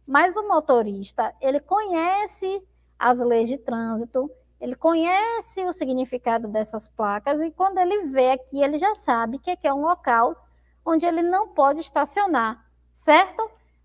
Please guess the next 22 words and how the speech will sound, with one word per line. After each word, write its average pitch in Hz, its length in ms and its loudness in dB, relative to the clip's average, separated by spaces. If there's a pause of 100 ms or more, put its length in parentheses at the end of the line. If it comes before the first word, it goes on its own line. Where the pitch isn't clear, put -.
(120)
Outra 311 520 8
aqui, 247 400 -6
ó, 320 280 4
oitenta 330 720 0
quilômetros 311 840 -4
por 311 260 -2
hora, 220 260 2
que 202 140 -6
é 233 100 2
a 240 40 0
velocidade 262 880 2
máxima 311 880 -2
permitida. 214 1000 -6 (400)
Então, 262 280 -2
o - 20 -2
motorista, 320 720 -2
ele 277 120 -2
tá 302 200 0
ali 320 180 -2
dirigindo, 247 480 -6
ele 247 140 -2
vê, 240 360 -2